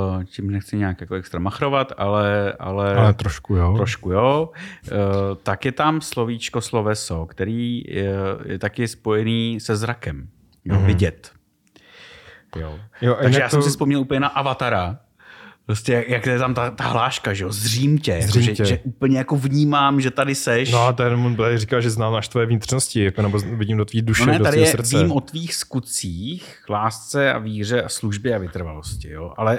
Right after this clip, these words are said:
Speaker 1: mě prostě, že, že tam je slovíčko, který je spojený i s tím zrakem, s tím, že prostě Bůh do těch sborů vidí, že ti vidí do žaludku, vidí ti do srdce a tady je důležitý, vidí to dobrý.
Speaker 2: Jo. A jinak to říká ale ve všech sborech.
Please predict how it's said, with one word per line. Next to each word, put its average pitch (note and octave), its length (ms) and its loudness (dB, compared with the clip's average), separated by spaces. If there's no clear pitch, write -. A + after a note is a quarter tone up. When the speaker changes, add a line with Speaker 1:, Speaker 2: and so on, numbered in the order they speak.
Speaker 1:
mě A2+ 200 0
prostě, A#2+ 500 -6
že, A#2 140 -6
že A2 140 -6
tam B2+ 200 -2
je D#3 60 -2
slovíčko, B2+ 500 -6
který B2+ 220 -6
je C3+ 80 -4
spojený B2 300 -6
i A#2+ 40 -8
s - 60 -12
tím C#3 180 -2
zrakem, G#2 400 -2
s - 80 -8
tím, G#2+ 180 0
že C3 120 0
prostě B2 340 -6
Bůh C3+ 420 -8
do A#2 100 -2
těch C3 280 -2
sborů B2 340 -4
vidí, A2 600 -6
že A2 100 -4
ti B2 160 -2
vidí B2 260 -4
do G#2+ 100 0
žaludku, G#2+ 600 -2
vidí B2+ 220 -2
ti C3+ 140 -4
do G2+ 100 -2
srdce A2 760 -2
a - 60 -2
tady B2 280 0
je C3 260 -2
důležitý, A#2+ 580 0
vidí A#2+ 200 -4
to B2+ 120 -2
dobrý. G2+ 280 0
Speaker 2:
Jo. A2+ 240 4
A A#2 140 4
jinak C3+ 260 2
to C#3+ 180 4
říká C#3+ 220 0
ale D3 120 4
ve C#3+ 80 0
všech D#3+ 180 0
sborech. A#2+ 460 0